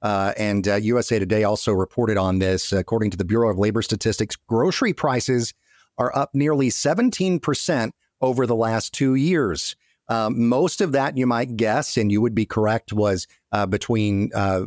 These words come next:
last year, so, so between twenty twenty-one and twenty twenty-two, that went up thirteen percent. And then this year, the inflation rate at, uh, for food at home, which is the category for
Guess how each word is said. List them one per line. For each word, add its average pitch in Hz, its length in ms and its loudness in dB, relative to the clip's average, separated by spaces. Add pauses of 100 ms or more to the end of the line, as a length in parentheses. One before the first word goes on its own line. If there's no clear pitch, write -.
last 107 500 -2
year, 107 240 0
so, 104 220 0
so 104 240 0
between 101 400 -2
twenty 117 260 0
twenty-one 107 440 0
and 107 80 -2
twenty 110 200 -2
twenty-two, 110 540 -2 (280)
that 131 160 0
went 117 180 0
up - 180 -4
thirteen 160 720 -2
percent. 101 720 -2 (460)
And 117 200 2
then 113 220 2
this 120 380 0
year, 123 260 2
the 113 140 2
inflation 110 520 0
rate 104 320 0
at, 104 140 -2 (140)
uh, 107 160 0
for 104 300 0
food 120 280 0
at 107 140 -2
home, 104 340 0
which 107 160 0
is 90 140 -2
the 90 80 -4
category 98 480 0
for 90 400 -2